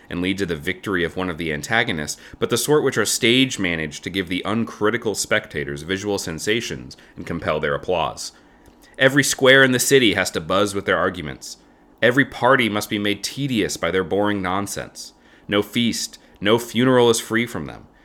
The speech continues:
Their wranglings bring gloom and misery to the feasters, and console the mourners with the example of an affliction graver than death. Even women in the drawing room, that sanctuary of innocence, are assailed, and the flower of modesty is despoiled by this rushing into controversy.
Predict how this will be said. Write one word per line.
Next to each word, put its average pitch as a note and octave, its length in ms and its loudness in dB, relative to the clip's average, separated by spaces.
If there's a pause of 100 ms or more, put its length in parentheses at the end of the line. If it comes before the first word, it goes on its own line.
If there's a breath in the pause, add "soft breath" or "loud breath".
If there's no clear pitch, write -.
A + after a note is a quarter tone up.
(140)
Their G2 100 4
wranglings G#2+ 600 4
bring F#2 260 -4
gloom G#2+ 400 0
and F#2 100 -2
misery G2 320 -2
to G2 100 -4
the F#2+ 100 -6
feasters, D2 520 -10
and D2+ 140 -12
console F#2+ 400 -2
the E2+ 80 -4
mourners F2+ 460 -4
with E2 100 -8
the D2+ 140 -8
example D#2 500 -4
of D#2+ 80 -2
an D2 80 -8
affliction D#2 540 -10
graver D#2 420 -4
than D#2 160 -8
death. C#2+ 340 -10 (460 soft breath)
Even G#2+ 220 0
women A#2+ 240 4
in A#2 80 4
the A2+ 80 4
drawing G#2+ 480 4
room, C2+ 240 -8
that D#2+ 180 -6
sanctuary G2+ 600 0
of E2 80 0
innocence, F2 420 -4
are E2 120 0
assailed, G2 580 -2 (260 loud breath)
and G2 80 -6
the G2+ 60 -2
flower A2+ 320 6
of G2 80 2
modesty G2+ 560 2
is F#2+ 100 0
despoiled F2 600 0
by D#2+ 100 0
this E2 160 -4
rushing D2+ 460 -6
into C#2+ 120 -10
controversy. D2 720 -10